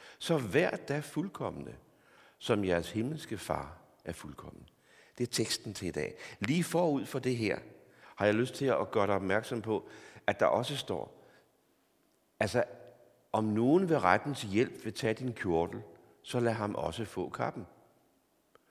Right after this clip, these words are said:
Om nogen vil tvinge dig til at følge ham en mil, så gå to mil med ham. Giv den, der beder dig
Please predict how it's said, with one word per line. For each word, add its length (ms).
Om 140
nogen 580
vil 100
tvinge 360
dig 220
til 140
at 100
følge 340
ham 280
en 260
mil, 320
så 200
gå 220
to 260
mil 280
med 100
ham. 180
Giv 260
den, 220
der 100
beder 300
dig 340